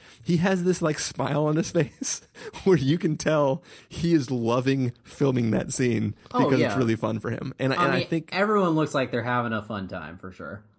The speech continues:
Speaker 1: Yeah, yeah. And I, and I think that because of who the, the actors and actresses are, like, there is, there is a level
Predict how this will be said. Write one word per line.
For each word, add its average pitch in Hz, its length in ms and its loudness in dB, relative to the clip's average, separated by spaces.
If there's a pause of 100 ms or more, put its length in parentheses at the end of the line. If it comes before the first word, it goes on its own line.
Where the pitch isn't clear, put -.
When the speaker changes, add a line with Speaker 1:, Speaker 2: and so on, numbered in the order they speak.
(240)
Speaker 1:
Yeah, 147 240 -2
yeah. 113 240 -6
And 139 120 -2
I, 143 40 -2
and 147 140 -4
I 139 80 2
think 175 280 -2
that 131 280 -2 (640)
because 165 460 -2
of 131 140 -2
who 135 720 2 (360)
the, 120 600 2
the 123 280 2
actors 127 360 -4
and 113 100 -2
actresses 120 460 -4
are, 110 160 -2
like, 110 260 -2 (680)
there 139 360 -2
is, 139 760 0 (1400)
there 151 340 2
is 143 460 0
a 135 160 0
level 131 680 -2